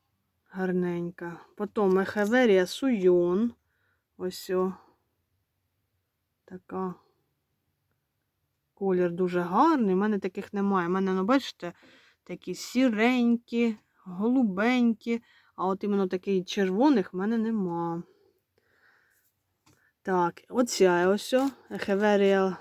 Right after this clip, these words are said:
Лавелі Роса. Дивіться, яка вона гарна. Ехеверія, хто каже ехеверія, хто граптоверія.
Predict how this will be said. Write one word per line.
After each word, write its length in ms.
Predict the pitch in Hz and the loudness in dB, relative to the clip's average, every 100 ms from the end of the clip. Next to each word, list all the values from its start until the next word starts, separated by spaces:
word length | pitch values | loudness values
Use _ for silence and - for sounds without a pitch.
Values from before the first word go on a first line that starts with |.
| - | -8
Лавелі 520 | 190 190 202 196 190 | -4 0 2 4 4
Роса. 540 | 190 185 180 - 190 185 _ _ _ _ _ | 4 4 2 -2 -6 -6 _ _ _ _ _
Дивіться, 360 | 175 170 - | -12 -12 -12
яка 260 | 170 - 175 | -12 -12 -12
вона 260 | 180 175 175 | -10 -10 -10
гарна. 520 | 175 180 185 185 180 - _ _ _ _ _ _ _ _ _ _ _ _ _ _ _ _ _ _ _ _ _ _ _ | -12 -12 -10 -10 -10 -14 _ _ _ _ _ _ _ _ _ _ _ _ _ _ _ _ _ _ _ _ _ _ _
Ехеверія, 680 | 196 - 196 311 370 254 233 | -12 -10 -4 0 2 2 0
хто 200 | 254 233 | -4 -4
каже 300 | 233 214 202 | -2 -2 -4
ехеверія, 580 | 202 185 240 254 226 | -4 -2 0 2 0
хто 360 | 202 - 214 185 - _ _ _ _ _ _ _ _ _ _ _ _ _ _ _ _ _ _ - | -2 -8 -8 -8 -14 _ _ _ _ _ _ _ _ _ _ _ _ _ _ _ _ _ _ -12
граптоверія. 1300 | 180 196 226 - 196 180 220 262 254 240 233 220 | -4 0 -2 -2 -8 0 4 4 6 4 4 2